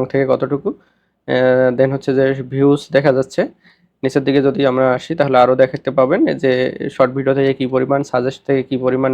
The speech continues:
ভিউজ আসছে, সার্চ অপশন থেকে কী পরিমাণ, আর এখানে ইমপ্রেশন এবং ওয়াচ টাইমের একটা বক্স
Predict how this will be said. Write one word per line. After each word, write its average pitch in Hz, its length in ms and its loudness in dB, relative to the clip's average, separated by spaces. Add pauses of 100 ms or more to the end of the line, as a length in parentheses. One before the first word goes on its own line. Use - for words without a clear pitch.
ভিউজ 127 260 -2
আসছে, 127 280 -4 (540)
সার্চ 135 340 0
অপশন 143 260 -6
থেকে 139 200 0
কী 139 100 -2
পরিমাণ, 143 360 0
আর 123 180 2
এখানে 131 220 -2 (380)
ইমপ্রেশন 143 480 0
এবং 127 240 0
ওয়াচ 123 220 0
টাইমের 127 300 2 (260)
একটা - 160 -2
বক্স 123 280 0